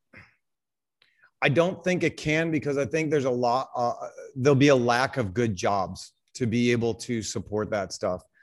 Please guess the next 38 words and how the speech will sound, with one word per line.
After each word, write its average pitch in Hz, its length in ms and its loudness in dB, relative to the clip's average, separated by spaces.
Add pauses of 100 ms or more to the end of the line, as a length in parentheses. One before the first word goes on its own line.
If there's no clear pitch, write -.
(380)
Um, 107 240 2
one 143 160 6
of 156 80 6
the 151 100 4
things 135 260 0
that 131 100 2
we 127 140 -2
talk 131 320 0
about 120 440 0
is 120 240 -4
there's 120 180 0
gonna 147 240 4
have 139 320 0
to 131 80 -4
be 120 180 0
an 120 80 0
agreement 110 520 -6
between 120 640 -2 (480)
the 117 100 2
population 139 1000 2 (600)
and 127 180 2
manufacturers 120 880 0
and 117 140 -6
what 135 320 2
is 131 260 0
expected 131 560 -2
and 120 140 -4
what's 117 220 -6
an, 110 200 -8
what's 123 280 0
acceptable. 95 680 -4
And 113 80 -6
what 120 140 4
I 120 60 6
mean 151 220 4
by 135 140 6
that 117 220 4
is 110 240 0